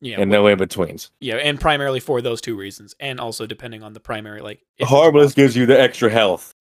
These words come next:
Speaker 2: That's, like, the main reason. Um, and, like, for example, in six two, where I charge up the U B,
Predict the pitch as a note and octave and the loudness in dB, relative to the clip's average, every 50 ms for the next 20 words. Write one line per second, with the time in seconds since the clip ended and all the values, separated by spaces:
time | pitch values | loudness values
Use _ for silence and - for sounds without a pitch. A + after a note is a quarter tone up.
0 | _ _ _ _ _ _ G#2+ A2 G#2+ C3 A#2+ A2 - A2 G#2 A2 A2 A2+ A2 G#2+ | _ _ _ _ _ _ -2 0 2 2 2 2 0 0 2 2 0 0 0 -2
1 | G2 G2 G2+ G2 F#2 F2 D#2 D#2+ _ _ _ _ _ _ _ _ _ _ _ _ | -2 -4 -4 -4 -6 -8 -10 -10 _ _ _ _ _ _ _ _ _ _ _ _
2 | _ _ _ _ _ _ _ _ _ _ _ _ _ _ _ E2 F2+ F2+ F2 B1+ | _ _ _ _ _ _ _ _ _ _ _ _ _ _ _ -8 -8 -6 -8 -6
3 | D#2 G2 G2 G2 G2 F#2+ F#2+ F#2+ - G#2+ G2+ A2+ A2+ A2 G#2+ A2 G#2+ F2+ - - | -4 -4 -2 0 0 0 0 0 0 0 2 2 0 2 2 2 2 2 2 0
4 | D#3 C#3+ - - - - F3+ F#3 E3 A#2+ G#2 G2 G#2+ G#2 G2 F#2 F2+ - - A#2+ | 0 -2 -2 -2 0 4 6 6 6 6 6 6 6 6 6 4 2 0 0 2
5 | A2+ A#2 A2+ B2 B2 G#2+ F#2 G#2 G2 G2 A2+ A#2 G2 G2 G#2+ B2 C#3 D#3 D#3+ | 2 4 4 2 2 2 2 0 2 4 4 4 4 4 4 4 4 4 2